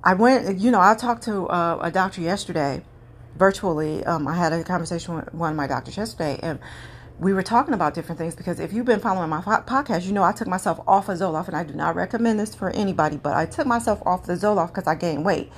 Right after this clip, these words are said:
and it was adverse, adversely rea-, um, doing things to me that I did not like. I gained weight, was put on high blood pressure medication, never had it, and, and I could go on and on and on.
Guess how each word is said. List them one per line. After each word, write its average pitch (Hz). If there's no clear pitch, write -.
and 175
it 190
was 180
adverse, 180
adversely 170
rea-, 180
um, 175
doing 254
things 180
to 190
me 175
that 160
I 226
did 185
not 147
like. -
I 156
gained 220
weight, 208
was 170
put 233
on 220
high 214
blood 220
pressure 233
medication, 214
never 196
had 240
it, 226
and, 175
and -
I 170
could 175
go 160
on 185
and 175
on 160
and 165
on. 196